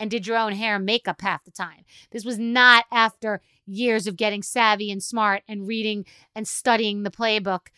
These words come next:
to then come from Dubai and wear a Gone with the Wind gala gown, 'cause you've seen it done for,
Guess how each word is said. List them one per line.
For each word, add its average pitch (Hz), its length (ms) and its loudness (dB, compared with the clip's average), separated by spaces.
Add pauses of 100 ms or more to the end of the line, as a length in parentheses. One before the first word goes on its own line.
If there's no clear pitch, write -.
(200)
to 220 100 -12
then 220 180 -4
come 226 220 -8
from 220 160 -10
Dubai 202 520 6
and 208 140 -10
wear 202 160 0
a 190 80 -6
Gone 214 300 0
with 202 100 -8
the 202 100 -4
Wind 196 380 -8
gala 196 380 4
gown, 180 640 -2 (240)
'cause 208 160 -10
you've 214 100 -8
seen 240 220 -8
it 196 120 -8
done 208 300 0 (280)
for, 220 160 -8